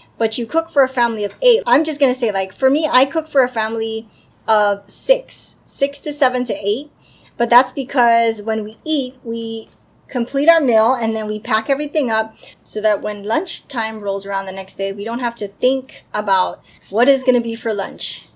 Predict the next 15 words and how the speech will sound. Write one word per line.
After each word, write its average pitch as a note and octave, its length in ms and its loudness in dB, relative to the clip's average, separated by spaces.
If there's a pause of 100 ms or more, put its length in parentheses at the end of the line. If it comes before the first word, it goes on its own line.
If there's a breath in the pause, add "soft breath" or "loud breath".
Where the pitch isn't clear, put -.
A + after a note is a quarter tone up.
(180)
And G#3+ 100 -8
we A3 60 -2
don't B3 140 2
have B3 160 2
to A3+ 100 -6
work C#4 300 4
again. A3+ 440 -2 (200)
All A3 140 2
the A3+ 100 2
work's A3+ 220 -6
been A3 120 -4
done G#3 160 -4
the G3 60 -8
night F#3 160 -10
before. G#3 500 -4